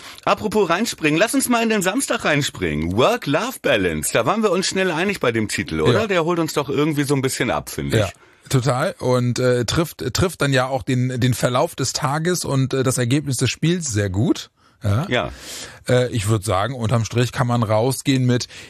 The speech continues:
Speaker 2: ist jetzt kein Spiel, das in, in die Annalen der Vereinsgeschichte eingeht, ja, äh, aber, äh, ja, effektiv, ja,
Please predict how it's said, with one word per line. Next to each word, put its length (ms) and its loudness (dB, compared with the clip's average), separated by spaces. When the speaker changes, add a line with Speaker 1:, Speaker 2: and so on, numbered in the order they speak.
Speaker 2:
ist 300 0
jetzt 300 -10
kein 320 -2
Spiel, 460 2
das 180 -2
in, 120 -6
in 200 4
die 100 0
Annalen 540 -2
der 100 0
Vereinsgeschichte 880 -2
eingeht, 560 0
ja, 640 0
äh, 80 -4
aber, 560 -2
äh, 280 2
ja, 240 0
effektiv, 840 0
ja, 260 0